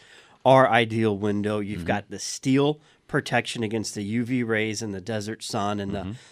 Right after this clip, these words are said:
Speaker 1: the, the, the heat and the dryness. And on the interior, you still have that warm home feel of wood. So it's
Speaker 2: You're right.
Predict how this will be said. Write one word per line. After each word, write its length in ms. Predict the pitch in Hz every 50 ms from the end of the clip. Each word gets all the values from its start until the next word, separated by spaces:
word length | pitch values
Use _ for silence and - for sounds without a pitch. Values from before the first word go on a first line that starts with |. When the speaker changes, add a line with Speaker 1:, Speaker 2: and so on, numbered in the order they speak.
| _ _ _
Speaker 1:
the, 360 | 120 110 101 95 90 90 90 87
the, 60 | 98
the 160 | 92 90 82 - _ _ _
heat 480 | - - - 165 147 139 135 139 135 -
and 220 | - 98 95 92 92
the 140 | 87 90 - _ _ _ _ -
dryness. 640 | - 147 135 127 123 120 123 123 120 117 - -
And 320 | - 117 113 110 117 110 - - -
on 140 | 117 113
the 120 | 110 110 - -
interior, 500 | 151 156 143 - - - 135 127 123 120
you 160 | 107 98 95
still 240 | - - 127 131 117
have 160 | 117 107 101
that 200 | 101 95 - - _ - - -
warm 560 | 117 107 107 120 127 120 120 120 120 110 - _ _ _ _ _ _
home 380 | _ - - 131 123 120 113 98
feel 400 | - - 123 117 107 104 104 -
of 240 | 90 95 90 98 107
wood. 380 | 110 123 123 107 92 82 - -
So 180 | - 110 104 101
it's 220 | 101 - 104 101
Speaker 2:
You're 80 | 80 87
right. 140 | 95 95